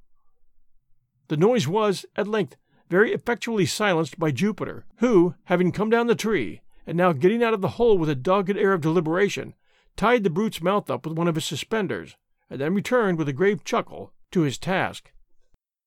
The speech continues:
When the time mentioned had expired, we had reached a depth of five feet, and yet no signs of any treasure became manifest.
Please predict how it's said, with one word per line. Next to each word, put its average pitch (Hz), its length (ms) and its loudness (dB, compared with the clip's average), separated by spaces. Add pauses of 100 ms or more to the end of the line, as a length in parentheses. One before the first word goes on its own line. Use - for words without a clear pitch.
(1040)
When 160 140 0
the 151 80 2
time 254 320 2
mentioned 233 280 2
had 180 120 4
expired, 156 640 -2 (240)
we 160 80 2
had 151 140 0
reached 240 240 0
a - 20 -6
depth 208 300 -2
of 131 100 -2
five 190 340 0
feet, - 400 -8 (540)
and 156 160 -2
yet 226 200 0
no 208 140 2
signs 220 380 0
of 151 120 -6
any 226 180 -2
treasure 143 360 -2
became 180 380 0
manifest. 190 640 -6